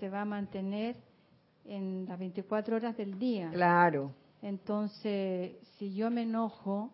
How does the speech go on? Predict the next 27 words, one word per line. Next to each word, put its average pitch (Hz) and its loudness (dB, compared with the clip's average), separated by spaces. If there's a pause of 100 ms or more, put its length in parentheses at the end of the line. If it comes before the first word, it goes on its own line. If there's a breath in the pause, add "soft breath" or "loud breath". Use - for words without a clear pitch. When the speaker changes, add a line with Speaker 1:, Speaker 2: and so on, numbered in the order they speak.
(680 soft breath)
Speaker 1:
en 202 -4
cualquier 202 -2
momento 220 0
en 190 0
la 180 -6
calle 214 0
o 196 2
lo 190 -2
que 202 -6 (140)
sea, 196 -2 (640 soft breath)
tengo 208 0
que 196 2
tener 202 0
mucho 220 0
cuidado 262 2
porque 190 -2 (260)
puedo 220 6
hacer 202 0
mucho 196 0
daño, 202 0
Speaker 2:
Ah, - -8
Speaker 1:
más 208 2
Speaker 2:
sí. 151 -2
Speaker 1:
que 226 -4
si 214 -6
no, 220 2
Speaker 2:
Ujú. 240 -4